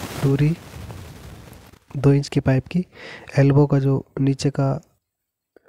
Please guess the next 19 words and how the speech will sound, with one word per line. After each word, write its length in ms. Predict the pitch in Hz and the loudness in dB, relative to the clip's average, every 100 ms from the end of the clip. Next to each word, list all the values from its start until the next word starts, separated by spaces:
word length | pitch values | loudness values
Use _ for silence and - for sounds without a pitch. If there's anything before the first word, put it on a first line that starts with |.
| - _ - _ _ _ _ _ - | -20 _ -20 _ _ _ _ _ 0
मुंह 220 | 143 143 | 4 6
आएगा 220 | 131 139 | 6 6
वो 100 | 147 | 4
तीस 300 | - 147 139 | 2 0 0
इंच 180 | 139 139 | -2 -4
पे 160 | - 139 | -2 -2
इसका 400 | - 147 - 139 - | -2 -6 -2 -4 0
होना 320 | 135 139 139 | 2 4 4
चाहिए, 220 | 131 127 | 2 0
छत 200 | - 135 - | -2 -6 -4
से 200 | 151 160 - - - | -4 -4 -8 -18 -4
इसकी 240 | 135 - 139 | -4 -2 -2
दूरी 260 | 135 143 170 | 2 0 0
तीस 320 | - 151 - | 2 2 2
इंच 140 | 139 | -2
पे 160 | - 139 | 0 0
इसकी 260 | 135 - 165 - - - - - - - - | 0 -4 -4 -6 -12 -12 -12 -14 -16 -14 -4
होनी 280 | 139 143 139 | 4 4 4
चाहिए। 260 | 127 131 | 0 -2